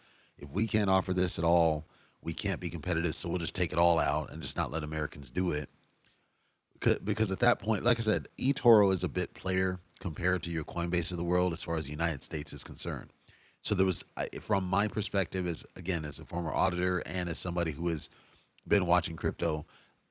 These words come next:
I think they made the wrong decision. I think it was a knee-jerk reaction because they're, you know, they're whining and acting like,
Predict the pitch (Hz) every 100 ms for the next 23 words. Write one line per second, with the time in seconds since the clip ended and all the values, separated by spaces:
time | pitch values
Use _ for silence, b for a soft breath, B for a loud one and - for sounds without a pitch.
0 | _ 95 98 85 87 85 80 78 87 95
1 | 92 - 90 76 82 78 82 80 85 78
2 | 73 65 - 82 104 95 101 - 90 85
3 | 76 - 80 78 - _ _ _ _ _
4 | 76 82 92 87 78 82 80 69 - 73
5 | 76 73 78 78 85 87 82 82 78 80
6 | 73